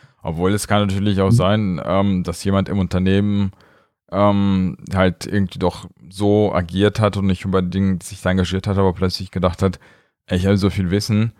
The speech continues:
Speaker 1: ich setze aber nur dafür ein, damit ich irgendwie noch ein paar Prozent irgendwie aus irgendeinem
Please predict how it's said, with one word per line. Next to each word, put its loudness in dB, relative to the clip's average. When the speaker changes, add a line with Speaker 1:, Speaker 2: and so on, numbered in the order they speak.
Speaker 1:
ich -16
setze -2
aber 4
nur 2
dafür 0
ein, 2
damit 2
ich -2
irgendwie 0
noch 0
ein -10
paar -2
Prozent -2
irgendwie 0
aus 0
irgendeinem 2